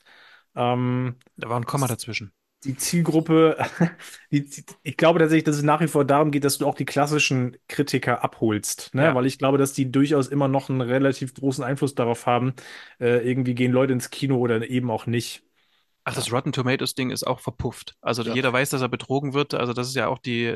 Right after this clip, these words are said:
Speaker 2: das ist ja tatsächlich auch so eine, so eine generell, ähm, so eine generelle, äh, Lehre aus zwanzig dreiundzwanzig. Die, die Leute wissen, dass
Speaker 1: Ja.
Speaker 2: sie verarscht werden und sagen, „Ja, aber ich will es jetzt weitersehen, bitte.“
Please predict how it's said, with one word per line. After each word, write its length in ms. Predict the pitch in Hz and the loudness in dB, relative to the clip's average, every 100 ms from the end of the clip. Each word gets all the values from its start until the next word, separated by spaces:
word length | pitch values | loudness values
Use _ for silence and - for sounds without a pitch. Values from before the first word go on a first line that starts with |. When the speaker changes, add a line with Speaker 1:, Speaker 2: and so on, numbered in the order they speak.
| - | -4
Speaker 2:
das 160 | 123 | -6
ist 100 | 127 | -6
ja 80 | 127 | -6
tatsächlich 460 | 117 120 131 123 117 | -6 -6 -6 -8 -6
auch 100 | 117 | -6
so 100 | - | -6
eine, 220 | 110 107 - - - | -6 -6 -8 -20 -18
so 100 | - | -8
eine 120 | 117 | -6
generell, 600 | 110 120 120 110 110 107 - | -2 -2 0 0 0 -2 -4
ähm, 460 | 110 107 101 101 98 _ - - _ _ | -4 -4 -6 -12 -14 _ -20 -20 _ _
so 100 | 120 | -10
eine 80 | |
generelle, 840 | 113 120 113 107 107 104 - - 90 | -6 -6 -4 -4 -2 -4 -4 -6 -8
äh, 240 | - - | -10 -10
Lehre 440 | 113 113 120 117 - | -8 -4 -4 -2 -4
aus 180 | 110 - | -6 -6
zwanzig 320 | 120 117 113 | -6 -6 -6
dreiundzwanzig. 720 | 113 107 - 113 131 120 - | -4 -4 -4 -6 -4 -8 -12
Die, 220 | - - - | -12 -12 -12
die 120 | - | -14
Leute 380 | - 120 120 120 | -4 -2 -2 -4
wissen, 200 | 127 131 | -6 -4
dass 160 | 110 | -4
Speaker 1:
Ja. 0 | |
Speaker 2:
sie 80 | 117 | -6
verarscht 440 | - 120 120 - | -4 -2 -2 -2
werden 220 | 120 117 117 | -2 -2 -4
und 100 | 110 | -2
sagen, 240 | 117 113 | -2 -2
„Ja, 260 | 117 135 120 | 0 0 0
aber 280 | 107 107 - | -2 -4 -8
ich 180 | - - | -14 -12
will 60 | 123 | -8
es 60 | 110 | -6
jetzt 140 | 117 | -2
weitersehen, 400 | 117 123 101 98 | 0 0 -4 -8
bitte.“ 260 | 101 113 | -8 -8